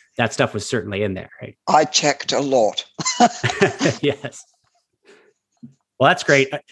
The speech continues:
Speaker 1: now, your book that's coming out, um, i-, i-, completely about, uh, uh, being successful in scaling. Um,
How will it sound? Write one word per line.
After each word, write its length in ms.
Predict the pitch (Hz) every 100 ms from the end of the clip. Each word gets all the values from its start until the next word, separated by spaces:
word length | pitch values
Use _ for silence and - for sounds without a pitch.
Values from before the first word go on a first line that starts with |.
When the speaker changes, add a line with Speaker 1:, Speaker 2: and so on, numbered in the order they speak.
| _
Speaker 1:
now, 240 | 156 156
your 160 | 147 208
book 240 | 220 226 220
that's 160 | 165
coming 280 | - 135 127
out, 260 | 123 127 -
um, 480 | 123 117 117 110 113 _ -
i-, 60 |
i-, 460 | 120 117 107 135 139
completely 380 | - 117 147 127
about, 320 | 110 123 143 139 _ - -
uh, 280 | 110 110 110 -
uh, 180 | 110 101
being 220 | 120 110
successful 460 | 110 - 110 110
in 180 | 107 113
scaling. 680 | 110 - 120 120 113 92 101 - - _
Um, 460 | 113 107 104 101 101